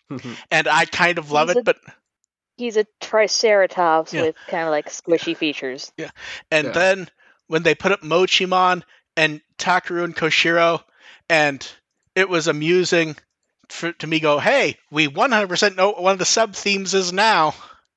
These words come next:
Speaker 1: Yep.
Speaker 2: Which tells us for a fact, I, I'm going to go ahead and guess both secret rares.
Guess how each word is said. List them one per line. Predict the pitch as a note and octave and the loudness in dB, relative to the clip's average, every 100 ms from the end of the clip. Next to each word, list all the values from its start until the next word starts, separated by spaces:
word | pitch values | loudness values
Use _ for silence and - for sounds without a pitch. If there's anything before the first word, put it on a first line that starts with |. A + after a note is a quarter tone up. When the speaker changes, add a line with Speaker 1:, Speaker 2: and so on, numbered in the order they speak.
| _ _ | _ _
Speaker 1:
Yep. | B2 E3 B3 B3 _ _ _ _ _ _ _ - | -4 0 0 -2 _ _ _ _ _ _ _ -2
Speaker 2:
Which | F3 - | -2 -2
tells | - G#3 A3 F#3+ | -2 0 0 0
us | F#3+ | -2
for | - E3 | 0 0
a | |
fact, | C#3+ - B3 G#3 - - - _ _ _ _ _ - | -2 -2 0 0 -2 -14 -20 _ _ _ _ _ -20
I, | - _ | -20 _
I'm | F3+ B3+ C4+ | 0 0 0
going | A#3+ A3+ A3 | 0 0 0
to | F#3 F3+ | 0 0
go | E3 F3+ | 0 2
ahead | F#3 F#3+ | 2 -2
and | D#3 | -4
guess | C3+ F3 E3+ - | 0 0 0 -6
both | - E3+ G3+ - | -2 0 0 -2
secret | - G#3 E3+ F3 D#3 | -2 -2 -2 -6 -4
rares. | C#3+ C#3 C#3+ | -2 0 -2